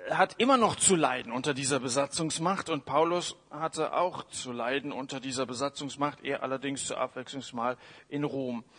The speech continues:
„Ihr habt den Kampf miterlebt, ihr se-, seid ja selber dabei gewesen und ich weiß, dass ihr in der gleichen Situation seid, leicht habt das auch nicht.“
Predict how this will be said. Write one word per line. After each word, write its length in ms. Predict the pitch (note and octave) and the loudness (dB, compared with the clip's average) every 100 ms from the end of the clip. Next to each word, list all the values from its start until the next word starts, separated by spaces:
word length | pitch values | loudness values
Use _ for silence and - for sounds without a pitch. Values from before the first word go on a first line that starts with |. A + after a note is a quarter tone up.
| - - | -16 -2
„Ihr 120 | C#3 | 2
habt 200 | F3+ - | 2 0
den 160 | C#3+ | -2
Kampf 320 | - G#3 G#3 G3 | 0 0 0 -2
miterlebt, 720 | G#3+ - G#3 B3 - - - | 0 0 0 -2 -6 -6 4
ihr 100 | F#3+ | 4
se-, 180 | G#3 A3+ | 4 4
seid 220 | G3+ F#3+ | 6 6
ja 100 | F3 | 6
selber 300 | E3 B3 C4+ | 8 8 8
dabei 300 | A#3 G#3+ A#3+ | 8 8 8
gewesen 400 | A3+ G#3+ B3+ B3 | 6 4 4 4
und 80 | A3 | 2
ich 160 | G#3 | 4
weiß, 320 | G3 G#3+ C4+ - | 6 8 6 4
dass 220 | G#3 - | 2 4
ihr 160 | G#3 | 4
in 60 | G#3+ | 6
der 100 | G3 | 4
gleichen 400 | G#3 A#3 A#3 A#3+ | 6 4 4 2
Situation 640 | B3 A3 G3+ - G3 A3+ A3 | 2 6 6 6 4 4 6
seid, 320 | G3 A3 B3+ - - | 6 6 4 -2 0
leicht 320 | F3 B3 A#3 | 2 2 2
habt 140 | A3 | 0
das 120 | G#3 D#3 | 0 2
auch 260 | D#3+ G#3 | 2 4
nicht.“ 260 | G3+ A3+ | 2 0